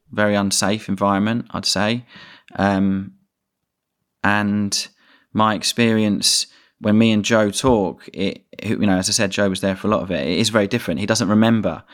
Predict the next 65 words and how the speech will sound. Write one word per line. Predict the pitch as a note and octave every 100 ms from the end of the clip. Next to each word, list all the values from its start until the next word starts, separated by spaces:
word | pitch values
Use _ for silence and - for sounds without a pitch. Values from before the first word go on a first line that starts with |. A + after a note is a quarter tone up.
| - -
a | G2+
lot | F2+
of | F#2
the | F#2+
things | G#2 F#2+ F#2 -
that, | F2 -
that | G2 D#2+
I | F#2+
remember | F#2 G#2 G2+ D#2+
for | - E2+
the, |
for | - -
the, | F2+ -
for | - F#2
the |
first | - G2+ F#2 -
part. | E2 D#2+ - - -
I | A#2
don't | C#3+ A2+
know | A2+
if | G#2+
that's | G#2 -
'cause | G2+
he | G2+ F#2+ - _
genuinely | - A2+ A2 G2+
wasn't | G2+ G2+ -
paying | G#2+
attention, | G2 B2 A#2+ - G2
or | F#2
if | F#2
he's, | G2+ F#2+ -
you | G2
know, | E2+
blocked | G#2 - -
it |
out, | C#2 G#2 G#2 -
or | G2
if | F#2
he's, | F#2+ F#2 - - - - -
you | G2+
know, | F2+
repressed | F2 - G#2 - -
it | F#2
or | D2+
whatever. | D#2+ D#2+ F#2+ F2 - - - -
But, | F#2+ C#2
um, | G2 G2 F#2+ - _ _
I've | - A2
been | B2 A#2
hyper | B2+ B2 A#2+
aware | G#2+ G#2+ G2+ F#2+
of, | F2+ - - _
of | - G2+
what | F#2+
was | -
going | - F#2
on | F#2
in | F2+
my | F2
family | F2+ E2+ E2+
for | G2
a |
really | F#2 F#2
long | F2+ F2
time, | F2+ F#2 E2+ D#2+